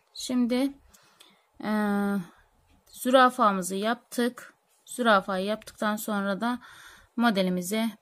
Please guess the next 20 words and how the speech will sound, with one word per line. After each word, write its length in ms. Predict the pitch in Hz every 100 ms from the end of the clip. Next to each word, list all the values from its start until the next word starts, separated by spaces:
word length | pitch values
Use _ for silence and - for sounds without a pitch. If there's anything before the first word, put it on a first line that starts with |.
| _
başladık. 760 | 202 190 - 196 190 - - -
Ben 300 | 226 247 240 _ _ _ _ - - _ 240
bir 100 | 226
gül 260 | 208 196
yaptım. 600 | 214 226 - - 240 247 - _ -
Diğer 240 | 226 208
gülü 300 | 196 185 180
de 200 | 202 240 226
sizlerle 600 | - 208 196 196 185 202
yapmak 420 | 202 - 190 -
istiyorum 440 | - - 202 190
inşallah. 600 | 190 185 202 185 190 185 - _ - - - - - _ -
Modelimiz 520 | 269 269 262 262 240
bu 80 | 277
şekilde 420 | 285 262 214 190
arkadaşlar. 560 | 196 208 202 202 233 240
Çok 300 | - 247 -
güzel 320 | 202 226 202
bir 80 | 190
model. 480 | 180 185 208 233